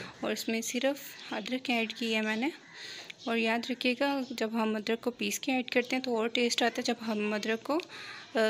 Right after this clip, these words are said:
इस तरीके से, अ, कटिंग करके ऐड करते हैं तो इसका और टेस्ट आता है। नमक आप हस्ब ज़ायका ऐड करिएगा। मैंने, अ,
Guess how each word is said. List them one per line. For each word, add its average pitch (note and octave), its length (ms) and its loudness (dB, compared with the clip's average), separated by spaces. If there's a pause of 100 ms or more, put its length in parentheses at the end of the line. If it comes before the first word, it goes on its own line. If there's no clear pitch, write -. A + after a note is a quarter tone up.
(140)
इस A#3 160 0
तरीके B3 280 2
से, A#3+ 180 0 (120)
अ, A3 300 0
कटिंग A3+ 380 2
करके A#3+ 260 2
ऐड G#3+ 240 6
करते G#3+ 300 2
हैं C4 160 2 (260)
तो G#3+ 100 2
इसका B3 240 -2
और C4 200 2
टेस्ट G3 280 0
आता G3+ 240 -2
है। - 260 -6 (160)
नमक A3+ 380 0
आप A#3 200 0
हस्ब G#3+ 260 -2
ज़ायका G#3 360 0
ऐड B3 200 2
करिएगा। A3+ 360 2
मैंने, G#3+ 300 2
अ, - 800 -6